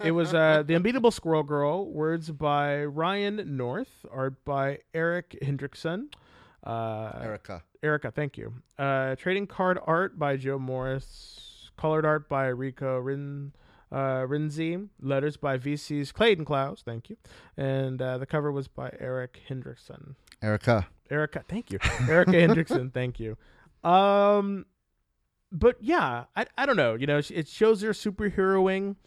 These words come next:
Speaker 1: at the beginning, so we get, we get that kind of out of the way, and then it goes on to, like,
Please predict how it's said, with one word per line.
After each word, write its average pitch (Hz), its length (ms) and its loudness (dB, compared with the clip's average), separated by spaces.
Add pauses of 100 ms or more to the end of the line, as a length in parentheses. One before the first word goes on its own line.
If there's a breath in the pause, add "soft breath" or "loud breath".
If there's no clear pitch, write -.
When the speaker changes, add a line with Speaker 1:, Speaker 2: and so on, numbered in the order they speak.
(120)
Speaker 1:
at 175 140 -4
the - 80 -4
beginning, 165 540 0
so 165 140 -4
we 156 80 0
get, 160 200 -4
we 160 100 0
get 160 140 -4
that 170 140 -6
kind 175 160 -2
of 151 80 -2
out 147 160 0
of 147 60 -8
the 143 60 -2
way, 127 300 -2 (360 loud breath)
and 254 100 -6
then 320 100 -2
it 262 80 -6
goes 269 200 -4
on 247 160 0
to, - 140 -8
like, 220 200 -4